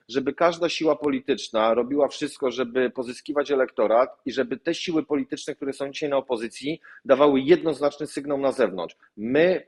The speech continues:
po pisie będziemy razem współpracować i będziemy tworzyć rząd po to, żeby po pisie posprzątać, po to, żeby pis rozliczyć i po to, żeby, em, Polskę naprawiać i naprawić. To jest dzisiaj najważniejsze.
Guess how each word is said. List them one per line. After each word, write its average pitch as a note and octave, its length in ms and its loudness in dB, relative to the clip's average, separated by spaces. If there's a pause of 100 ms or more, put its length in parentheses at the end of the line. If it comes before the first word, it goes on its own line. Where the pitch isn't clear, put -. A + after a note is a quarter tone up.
po C3 120 2
pisie D#3 480 -2
będziemy B2 600 0
razem B2 380 0
współpracować C#3 1000 0
i A#2+ 80 -8
będziemy A#2+ 420 -4
tworzyć G2 400 -4
rząd A#2 360 2 (300)
po C#3+ 140 2
to, C#3 140 0
żeby A#2 260 -4
po A2+ 160 -6
pisie C3+ 420 -2 (120)
posprzątać, B2+ 800 0
po D3 160 -6
to, C3+ 120 -2
żeby A#2+ 260 -4
pis G#2+ 240 -10
rozliczyć A#2 680 -2 (300)
i C3 80 -6
po D#3 160 0
to, D#3+ 140 -2
żeby, C3+ 260 0
em, C#3 560 0
Polskę C#3 600 2
naprawiać C#3 720 0
i C#3+ 120 -8
naprawić. C#3 580 0
To G3+ 100 -2
jest D#3 320 0
dzisiaj A#2 260 -4
najważniejsze. G#2+ 680 -2